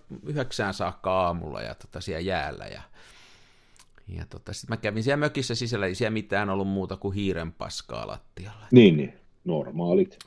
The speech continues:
Speaker 1: Normaalit. Mutta toi on tosi hienoa siis nyt, ja mua viehättää se, kun kaikki on niinku erinäköistä, että sielläkin on semmoset sähköjohdot. Mä pistin Instagramiinkin muuten tänään yhden kuvan siitä omalle accountilleni, niin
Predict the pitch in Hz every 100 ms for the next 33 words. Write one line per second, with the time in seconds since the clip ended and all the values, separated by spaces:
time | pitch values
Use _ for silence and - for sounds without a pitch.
0 | 90 85 78 55 58 67 101 151 175 165
1 | - - - - - 196 196 196 247 196
2 | 160 165 131 113 107 117 143 127 - -
3 | 139 - 165 208 151 156 151 120 95 -
4 | 92 95 110 - 90 87 - - 156 170
5 | - 117 104 98 98 101 - 143 131 104
6 | 104 101 92 87 - 78 80 - - 82
7 | - - - - - - 156 156 131 117
8 | 107 113 107 104 107 101 - - - 135
9 | 135 - - 90 87 95 98 90 101 107
10 | 123 147 180 165 - 95 87 82 85 92
11 | 87 87 - 95 85 85 90 82 80 73
12 | 71 82 78 73 87 87 87 87 90 -
13 | 82 80 80 76 80 85 90